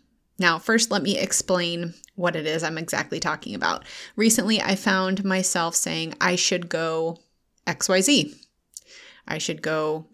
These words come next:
do the dishes. I should, I should really send that email. <laughs> I should go for a walk. I should do some cleaning," right?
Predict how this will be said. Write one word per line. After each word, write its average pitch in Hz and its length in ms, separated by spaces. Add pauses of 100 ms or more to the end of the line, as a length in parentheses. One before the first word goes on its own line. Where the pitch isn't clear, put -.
do 165 80
the 156 100
dishes. 139 540
I 160 160
should, 160 580 (240)
I - 20
should 190 200
really 180 480
send 170 340
that 151 140
email. 160 440 (380)
<laughs> - 380
I 180 80
should 175 160
go 160 120
for 160 180
a - 80
walk. - 480 (440)
I 156 320
should 147 720 (480)
do 170 160
some 170 200
cleaning," 165 580
right? 165 280